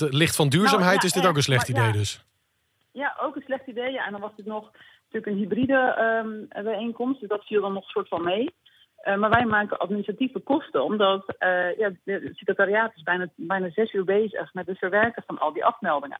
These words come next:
Speaker 1: Ja.
Speaker 2: Ehm, nou ja, we
Speaker 1: Nou,
Speaker 2: hebben
Speaker 1: dat
Speaker 2: ook
Speaker 1: sna-,
Speaker 2: een
Speaker 1: iedereen,
Speaker 2: licentie
Speaker 1: iedereen
Speaker 2: voor een
Speaker 1: snapt,
Speaker 2: aantal
Speaker 1: eh,
Speaker 2: gebruikers.
Speaker 1: dit kost een godsvermogen. Dus, eh,
Speaker 2: Precies.
Speaker 1: eh, eigenlijk is onze vraag, jongens,
Speaker 2: Ja.
Speaker 1: hoe moeten we hiermee omgaan? Moeten we mensen vieren delen die niet komen? Of moeten we alle kosten voor wat
Speaker 2: <laughs> Ja.
Speaker 1: er afgezegd wordt
Speaker 2: Ja.
Speaker 1: gaan delen? Nou,
Speaker 2: Op,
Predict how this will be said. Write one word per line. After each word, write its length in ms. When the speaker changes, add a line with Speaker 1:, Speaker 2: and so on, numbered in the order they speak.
Speaker 1:
Ja. 140
Speaker 2:
Ehm, 180
nou 160
ja, 80
we 60
Speaker 1:
Nou, 140
Speaker 2:
hebben 180
Speaker 1:
dat 100
Speaker 2:
ook 80
Speaker 1:
sna-, 160
Speaker 2:
een 40
Speaker 1:
iedereen, 220
Speaker 2:
licentie 180
Speaker 1:
iedereen 220
Speaker 2:
voor 80
een 60
Speaker 1:
snapt, 160
Speaker 2:
aantal 60
Speaker 1:
eh, 60
Speaker 2:
gebruikers. 640
Speaker 1:
dit 160
kost 240
een 60
godsvermogen. 680
Dus, 180
eh, 120
Speaker 2:
Precies. 200
Speaker 1:
eh, 40
eigenlijk 320
is 80
onze 220
vraag, 280
jongens, 200
Speaker 2:
Ja. 60
Speaker 1:
hoe 80
moeten 200
we 60
hiermee 180
omgaan? 200
Moeten 200
we 60
mensen 240
vieren 260
delen 220
die 100
niet 160
komen? 360
Of 120
moeten 260
we 60
alle 220
kosten 360
voor 180
wat 140
Speaker 2:
<laughs> 20
Ja. 60
Speaker 1:
er 120
afgezegd 420
wordt 160
Speaker 2:
Ja. 60
Speaker 1:
gaan 100
delen? 300
Nou, 160
Speaker 2:
Op, 260